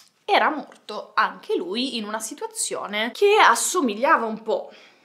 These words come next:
come situazione alla situazione in cui era venuta a mancare Maika. Questo perché il sei settembre del duemilaventuno, per qualche motivo, Christopher si reca da solo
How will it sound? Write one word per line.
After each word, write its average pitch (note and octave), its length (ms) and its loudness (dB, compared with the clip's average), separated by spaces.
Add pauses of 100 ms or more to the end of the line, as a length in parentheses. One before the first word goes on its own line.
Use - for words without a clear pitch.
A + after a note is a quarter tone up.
(160)
come G#3 180 -12
situazione G3+ 840 -8
alla G3+ 520 -2
situazione - 640 -4
in F#3 120 -16
cui F#3 180 -14
era F#3 120 -16
venuta F#3 260 -18
a F#3 40 -18
mancare F#3 380 -18
Maika. F#3+ 480 -12
Questo D4+ 300 -6
perché A#4+ 240 -8
il F#3 100 -6
sei E4 180 -8
settembre G#3+ 400 -8
del G3 120 -12
duemilaventuno, G3+ 800 -12
per - 180 -18
qualche D4 380 2
motivo, A3+ 540 -6
Christopher F#3 540 -14
si F4 160 -8
reca - 360 -10
da C4+ 240 0
solo - 640 -8